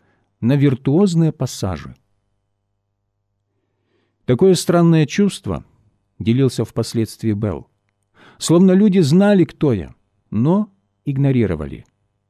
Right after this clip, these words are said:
Бог тоже знает, что значит быть игнорируемым.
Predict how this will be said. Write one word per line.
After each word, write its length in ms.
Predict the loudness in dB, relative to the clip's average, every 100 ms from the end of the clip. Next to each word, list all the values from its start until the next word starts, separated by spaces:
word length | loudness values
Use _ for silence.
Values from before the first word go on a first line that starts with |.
| _ _ _ _ _ _ _ _ _ _ _ _ _ _ _ _ _ _ _ _ _ _
Бог 280 | 0 0 0
тоже 300 | 2 2 2
знает, 580 | 2 2 2 0 -4 -12 _ _ _ _
что 300 | -14 0 0
значит 420 | 2 0 0 -2
быть 400 | -2 -2 -4 -8 -20 _
игнорируемым. 920 | -4 -2 0 2 2 0 -2 -6 -12